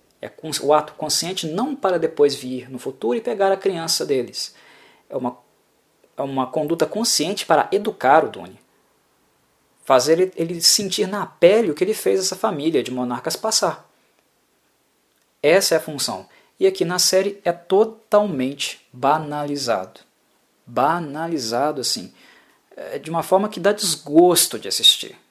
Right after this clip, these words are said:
Dá desgosto. Eu não estou nem um pouco ansioso para ver o próximo episódio. Irei assistir porque é compromisso aqui do canal.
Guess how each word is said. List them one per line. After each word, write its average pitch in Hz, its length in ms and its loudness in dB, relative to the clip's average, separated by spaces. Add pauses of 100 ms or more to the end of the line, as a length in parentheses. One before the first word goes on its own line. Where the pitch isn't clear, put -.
Dá - 100 -4
desgosto. 151 960 2 (420)
Eu 185 160 2
não 208 100 -2
estou 185 180 -2
nem 196 100 -2
um 226 60 -6
pouco 190 320 2
ansioso 165 520 2
para 120 120 -2
ver 104 100 -8
o 101 60 -8
próximo 104 320 -4
episódio. - 420 -14 (260)
Irei 170 280 6
assistir 180 580 -2
porque - 220 -10
é 156 40 -6
compromisso 165 520 -2
aqui - 120 -6
do 165 80 -8
canal. - 360 -10